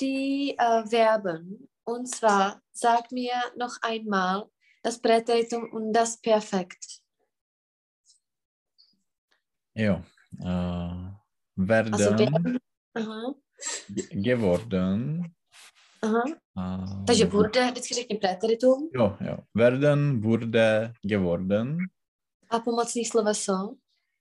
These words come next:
Speaker 2: Äh, ist, äh, sein.
Speaker 1: Ist geworden. Mhm, ist geworden, genau.
Speaker 2: Äh,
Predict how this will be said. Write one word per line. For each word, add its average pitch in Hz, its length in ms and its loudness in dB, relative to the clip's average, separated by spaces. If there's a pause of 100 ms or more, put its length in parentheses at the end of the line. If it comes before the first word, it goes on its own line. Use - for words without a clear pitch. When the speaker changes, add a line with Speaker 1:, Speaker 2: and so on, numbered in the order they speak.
(360)
Speaker 2:
Äh, 95 1400 -10
ist, - 420 -12
äh, 98 180 4
sein. 92 300 0
Speaker 1:
Ist - 260 0
geworden. 185 560 0 (280)
Mhm, 214 260 -2
ist 196 160 -6
geworden, 175 420 -2
genau. 202 500 0 (1080)
Speaker 2:
Äh, 95 480 -2